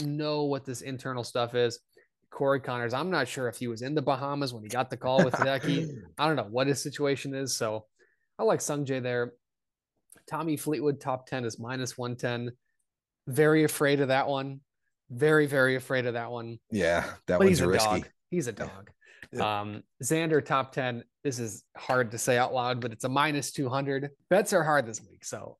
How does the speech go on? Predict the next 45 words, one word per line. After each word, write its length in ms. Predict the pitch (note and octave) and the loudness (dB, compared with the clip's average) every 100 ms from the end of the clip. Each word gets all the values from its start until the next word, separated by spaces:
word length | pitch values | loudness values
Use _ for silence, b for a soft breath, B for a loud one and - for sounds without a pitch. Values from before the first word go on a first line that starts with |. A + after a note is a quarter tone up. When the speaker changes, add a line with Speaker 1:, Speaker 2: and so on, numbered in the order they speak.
| _ A2+ | _ -6
Speaker 1:
I'm 140 | C3+ | -2
Speaker 2:
Yeah. 40 | |
Speaker 1:
taking 220 | - D#3+ D3+ | 2 4 2
that 120 | C#3+ | 0
one 100 | C#3 | -4
as 80 | A2 | -6
a 60 | |
bankroll 460 | F#2+ B2 D3+ F3+ F3 | -6 -4 0 2 4
builder. 540 | E3 E3+ F3+ F#3 F#3+ _ _ _ _ | 4 4 4 2 -2 _ _ _ _
If 140 | - - | -10 -4
he 100 | F3 | -2
doesn't 200 | F3 D#3 | -2 -2
finish 280 | D#3+ C#3 - | -2 -4 -4
top 240 | B2+ A#2 | -8 -4
ten, 300 | C#3 B2+ B2 - | -2 -2 -4 -4
tears. 440 | D3 C#3+ C#3+ C#3+ B B B B - | -2 0 -2 -4 B B B B -2
Um, 240 | B2 B2 | 0 0
and 120 | C3+ | 0
then 140 | C#3 C3 | 2 2
Rambo, 420 | C#3+ D3 C#3+ C3+ | 2 4 4 2
top 320 | - C3 B2 | 0 -6 -4
five, 380 | B2+ A#2 A#2+ A2+ | -4 -2 -2 -4
minus 400 | B2 A#2+ A#2+ - | -6 -6 -6 -6
one 200 | A2+ A2 | -8 -8
ten. 400 | - A2 A2 A2 _ _ | -2 -2 -4 -10 _ _
He's 380 | - B2+ G#2 - _ _ _ _ _ - | -6 -4 -4 -8 _ _ _ _ _ -18
probably 320 | - G#2+ G2+ | -14 -12 -12
gonna 180 | - F2 | -14 -18
win 180 | F#2 F#2 | -20 -20
it. 440 | - _ - B B B B B B | -20 _ -8 B B B B B B
Speaker 2:
Yeah, 220 | F#2+ F#2+ F2+ - | 0 0 0 -6
it's 120 | A2 | -4
probably, 320 | - A2+ G#2+ | 4 4 6
it's 160 | G#2+ - | 4 2
probably 300 | - A2+ G#2+ | 2 4 4
a 20 | |
safe 280 | - G#2 F#2 | 2 0 2
bet. 160 | G#2 G2+ | 2 2
I 100 | A#2 | 4
like 200 | C3 C#3+ | 4 4
a 60 | |
lot 200 | C#3+ A#2 | 4 4
of 80 | A#2 | 4
those 200 | A#2 A2+ | 2 2
bets. 200 | A2+ | 0